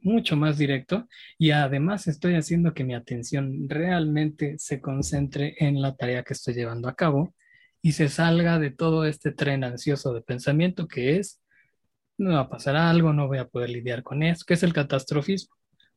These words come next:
uno de los, de los, em, aspectos psicológicamente hablando que más nos dañan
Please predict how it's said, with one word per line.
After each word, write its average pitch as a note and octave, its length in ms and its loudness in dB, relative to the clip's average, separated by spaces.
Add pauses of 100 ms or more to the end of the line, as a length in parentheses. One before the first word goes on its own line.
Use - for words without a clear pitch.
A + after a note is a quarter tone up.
uno D3 360 6
de C3 120 -2
los, A#2 440 -8
de B2 160 0
los, A2+ 580 -8 (380)
em, A#2 480 -8 (960)
aspectos C#3+ 680 -2
psicológicamente D#3 800 2
hablando D#3 340 2
que C#3 120 -4
más C#3 280 -2
nos B2+ 200 0
dañan C3+ 420 -2